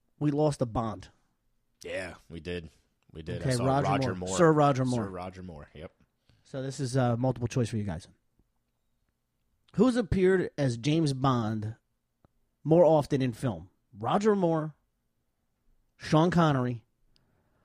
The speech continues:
Speaker 1: or have they been in the same amount of movies?
Speaker 2: I don't think they were in the same amount because I think I've seen this question before, and I'm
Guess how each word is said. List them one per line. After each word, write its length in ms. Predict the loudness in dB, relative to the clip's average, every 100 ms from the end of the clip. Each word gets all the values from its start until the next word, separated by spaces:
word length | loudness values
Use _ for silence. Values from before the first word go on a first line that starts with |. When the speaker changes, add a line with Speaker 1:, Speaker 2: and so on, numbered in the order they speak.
| _ _ _ _ 2
Speaker 1:
or 240 | 4 4
have 180 | 2 0
they 80 | -2
been 160 | -2
in 80 | -2
the 60 | -4
same 200 | -2 -4
amount 280 | -4 -8 -14 _ _ -18
of 80 |
movies? 400 | -14 -16 -18 -20 _ _ _ _ _
Speaker 2:
I 80 | -12
don't 240 | -4 -6 -4
think 220 | -6 -4
they 120 | -2
were 180 | -2 -2
in 120 | -2
the 80 | -4
same 320 | -4 -4 -4
amount 320 | -4 -6 -6 -10 -20 -20 _ _ -14
because 280 | -8 -6 -6
I 100 | -8
think 220 | -8 -6
I've 260 | -6 -6 _ -10
seen 580 | -8 -8 -8 -8 -10 -10
this 160 | -10 -6
question 440 | -6 -6 -6 -8
before, 540 | -10 -10 -10 -8 -8 -10
and 600 | -12 -10 -12 -12 -12 -12
I'm 420 | -12 -12 -12 -14